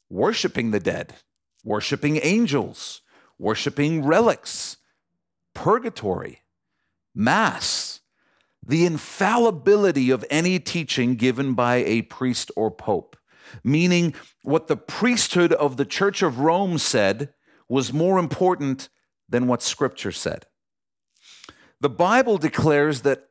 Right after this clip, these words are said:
all believers are priests because Jesus fulfilled the Old Testament priesthood.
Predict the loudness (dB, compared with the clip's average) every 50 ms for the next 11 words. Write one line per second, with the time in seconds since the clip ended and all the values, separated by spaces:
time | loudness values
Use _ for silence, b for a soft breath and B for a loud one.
0 | _ _ 2 2 4 4 4 4 2 2 2 2 4 4 4 2 0 -2 -2 0
1 | 2 2 2 0 -2 -2 -2 0 -2 -2 -2 -6 -6 -2 -2 0 0 0 -2 -4
2 | -6 -6 -6 -6 -4 -4 -4 -2 0 2 2 2 0 -4 -10 -8 -6 -2 -2 0
3 | 0 2 2 2 2 2 2 2 0 -4 B B B B -20 -6 -2 0 0 0
4 | -2 -8 -4 0 2 4 4 4 4 2 2 2 2 4 4 4 2 0 -2 -2
5 | -2 -2 -2 -2 0 0 -2 -2 -4 -4 -2 -2 -2 -2 -2 -2 -2 -2 -4 -6